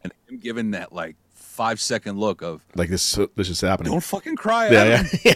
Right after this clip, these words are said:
Speaker 2: right.
Speaker 1: And then he goes into full Edge and he's
Speaker 2: Yeah.
Speaker 1: like, "Yeah."
Speaker 2: Yeah, yeah. No, he was, yeah. He was like, you see, saw him taking the moment, and then he just ran to the ring, and it was just incredible. Just, just an incredible moment.
Speaker 1: Yeah.
Speaker 2: Um, so that, that is our best. Uh, sir, what is your honorary mention for your worst?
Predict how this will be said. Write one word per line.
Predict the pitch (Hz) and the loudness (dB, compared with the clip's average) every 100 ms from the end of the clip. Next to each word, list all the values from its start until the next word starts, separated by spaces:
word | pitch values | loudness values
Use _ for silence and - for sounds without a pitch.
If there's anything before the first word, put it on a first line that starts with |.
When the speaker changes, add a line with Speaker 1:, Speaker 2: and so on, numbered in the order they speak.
| - | 4
Speaker 2:
right. | - - - | 0 0 -6
Speaker 1:
And | - | 0
then | 160 160 | 0 0
he | |
goes | 170 160 | 0 0
into | 147 139 | -2 -4
full | 165 139 | -2 0
Edge | 143 123 | 0 -2
and | |
he's | 117 | 2
Speaker 2:
Yeah. | 107 | 2
Speaker 1:
like, | - - | 2 0
"Yeah." | - 330 220 107 | 2 2 4 6
Speaker 2:
Yeah, | 104 | 8
yeah. | 98 95 - | 8 4 2
No, | 101 | 0
he | 92 | 2
was, | 101 92 | 2 2
yeah. | 80 - | 0 0
He | 104 | 0
was | 95 92 | 2 2
like, | 87 87 | 0 -2
you | 95 | -4
see, | - 107 | -2 -2
saw | 98 113 98 | 0 2 2
him | 92 | 2
taking | 101 92 | -2 0
the | 90 | 0
moment, | 87 85 73 | 0 -2 -2
and | 82 | -2
then | 82 | 0
he | 82 | -2
just | 80 - - | -4 -8 -10
ran | 107 92 87 85 82 | -6 -2 0 0 -4
to | |
the | - | -4
ring, | 85 80 | -4 -4
and | 80 | -6
it | |
was | 82 90 - | -6 -8 -6
just | 98 95 | -4 -4
incredible. | 85 78 71 - _ | -6 -8 -8 -16 _
Just, | 101 87 | -2 -2
just | 92 92 | -4 -4
an | 87 | -8
incredible | - 80 76 | -8 -8 -8
moment. | 76 76 - _ - - - - - | -10 -12 -18 _ -20 -20 -20 -20 -18
Speaker 1:
Yeah. | 82 76 | -10 -6
Speaker 2:
Um, | 95 92 92 90 - _ | 0 4 4 2 -4 _
so | - | 8
that, | 127 117 | 8 8
that | 135 | 4
is | 151 | 8
our | 147 | 8
best. | 127 110 - - | 8 4 4 2
Uh, | 110 98 | 2 4
sir, | 95 147 143 143 | 4 6 8 8
what | 127 147 | 6 4
is | 139 | 4
your | 123 123 117 | 4 4 6
honorary | 117 117 | 4 4
mention | 107 101 98 | 2 0 -2
for | 104 | -2
your | 90 | 2
worst? | 98 92 - - | 4 4 2 -2